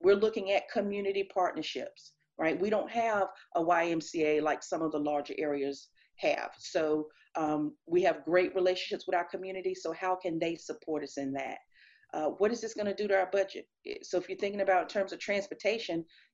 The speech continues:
and social distancing, I mean, are you talking about, you know, fourteen to twenty kids per bus? Um, our maintenance director looked at sanitation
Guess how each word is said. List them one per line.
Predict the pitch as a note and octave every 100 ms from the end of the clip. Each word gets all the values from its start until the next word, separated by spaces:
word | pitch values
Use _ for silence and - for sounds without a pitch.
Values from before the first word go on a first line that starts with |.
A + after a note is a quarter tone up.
| -
and | E3
social | - G3 F#3 F3+
distancing, | F#3 G#3 - - E3 E3 F3 _ _ -
I |
mean, | E3 F3
are | E3
you | F3+
talking | G3+ E3+ -
about, | F3+ F3 E3+ E3 - -
you | A#2
know, | E3+ F3 -
fourteen | F3 - - F#3 F#3+ F#3+
to | F#3+ F3+ -
twenty | F#3+ F#3+
kids | F#3 F#3+ F#3 - -
per | F3+ F3
bus? | E3+ F#3+ B3 - _ _ _ _ -
Um, | E3+ E3 E3 E3 E3 _ _ - _ _ E3+
our | F3
maintenance | F3 F#3+ - G#3 -
director | F3 E3+ - F3
looked | F3+ -
at | F3+ -
sanitation | - F#3 G3+ G3+ G#3+ A3+ G#3+